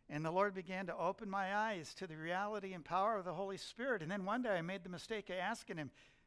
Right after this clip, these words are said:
"Pastor Al, what's Lutheran? What's that mean?" And he said, "Well, more coffee." And we met for more coffee, and he started taking me to scriptures, Romans six, Ephesians two,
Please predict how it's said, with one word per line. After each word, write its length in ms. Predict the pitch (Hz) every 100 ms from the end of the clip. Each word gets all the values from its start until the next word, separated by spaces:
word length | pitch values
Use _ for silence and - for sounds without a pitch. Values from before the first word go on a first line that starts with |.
| _ _ _ _ _
"Pastor 400 | - 196 190 196
Al, 220 | 202 202
what's 260 | 190 240 - - _ -
Lutheran? 520 | 160 269 - 131 110 _ _ _ _ _ _ _ _
What's 200 | - 185
that 260 | 233 233 254
mean?" 260 | 156 139 110 _ _ _ _ _ -
And 80 |
he 60 | 151
said, 200 | - 175
"Well, 140 | 165
more 220 | 160 190 233
coffee." 600 | 208 226 254 190 135 - _ _ _ _ - - _ -
And 120 | 147
we 120 | 156
met 180 | 165 208
for 80 | 208
more 220 | 196 233
coffee, 400 | - 254 269 226
and 100 | 190
he 60 | 180
started 340 | - 247 233
taking 320 | - 240 247
me 80 | 240
to 100 | 240
scriptures, 640 | - - 285 285 190 123 123
Romans 360 | 170 220 220
six, 440 | - 285 269 - -
Ephesians 480 | - 214 196 185 -
two, 380 | 254 254 240